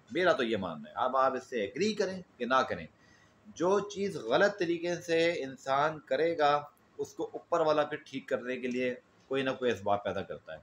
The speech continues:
आप देखें कैसे ज़क्का अशरफ साहब घर गए, उनके करीब के लोग इधर उधर हो गए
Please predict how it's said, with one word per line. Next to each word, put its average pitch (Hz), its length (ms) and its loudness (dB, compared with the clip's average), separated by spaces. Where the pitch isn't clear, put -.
आप 127 140 0
देखें 123 320 -6
कैसे 123 260 -2
ज़क्का 113 260 -2
अशरफ 113 220 -4
साहब 110 160 -2
घर 98 160 -6
गए, 95 260 -4
उनके 123 260 -8
करीब 127 380 -2
के 131 80 0
लोग 107 320 0
इधर 117 120 -2
उधर 110 200 -2
हो 98 120 -4
गए 92 260 -4